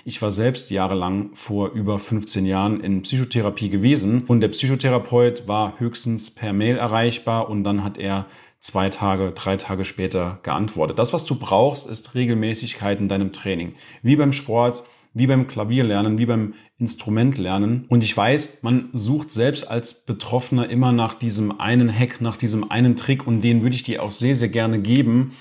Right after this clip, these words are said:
Aber diese bittere Pille muss man eben schlucken. Wenn du etwas gegen Misophonie tun willst, dann musst du dagegen antrainieren.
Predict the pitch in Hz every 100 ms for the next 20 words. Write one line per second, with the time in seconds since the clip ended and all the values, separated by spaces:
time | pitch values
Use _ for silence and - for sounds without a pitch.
0 | - - - _ 95 123 127 117 127 117
1 | 127 120 - 127 135 120 104 131 131 110
2 | 131 127 110 - 104 104 131 143 92 82
3 | - _ _ _ 98 135 175 156 135 -
4 | 135 135 - 120 113 117 110 107 - 104
5 | 107 110 - - _ - 117 110 90 -
6 | - 98 98 110 135 - 107 98 98 98
7 | 92 - 120 131 - 90 90 82